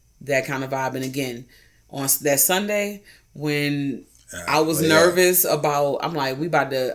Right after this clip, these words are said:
Speaker 1: I'm about to be drinking a ten percent beer." Now, granted, I already, I did switch. Well, I drank a lot that day, but I switched to some I P As and then came
Speaker 2: Mm-hmm.
Speaker 1: back to it. But had it been a ten percent, it would have been a one and done.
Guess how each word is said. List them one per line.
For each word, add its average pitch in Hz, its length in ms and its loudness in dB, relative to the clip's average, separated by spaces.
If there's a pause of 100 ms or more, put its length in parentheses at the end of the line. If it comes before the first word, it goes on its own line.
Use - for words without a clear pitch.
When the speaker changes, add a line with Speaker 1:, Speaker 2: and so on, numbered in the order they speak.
Speaker 1:
I'm - 60 -8
about 151 160 -2
to 131 60 -4
be 131 100 -8
drinking 131 300 -8
a 123 40 -8
ten 147 240 -4
percent 147 360 -6
beer." 147 340 0 (380)
Now, 151 100 -2
granted, 165 280 0
I 170 220 2
already, 151 460 2
I 156 80 -2
did 151 280 4
switch. 147 540 0
Well, 120 180 -4
I 151 60 -2
drank 120 300 -8
a 92 280 -14
lot 123 300 -8
that 120 180 -10
day, 131 180 -8
but 196 340 -4 (520)
I 175 120 -2
switched 185 340 2
to 165 60 0
some 147 200 -4
I 139 160 2
P 139 260 -4
As 135 320 -4
and 131 100 -6
then 123 140 -8
came 135 220 -4
Speaker 2:
Mm-hmm. 131 80 -6
Speaker 1:
back 123 240 -2
to 175 260 -2
it. - 200 -6 (340)
But 147 140 -2
had 170 180 2
it 165 80 -2
been 165 120 0
a 143 60 -2
ten 202 220 -4
percent, 220 320 -4
it - 100 -6
would 180 80 -4
have 165 80 -4
been 151 100 -2
a 131 80 -6
one 131 220 -6
and 131 120 -6
done. 123 320 -10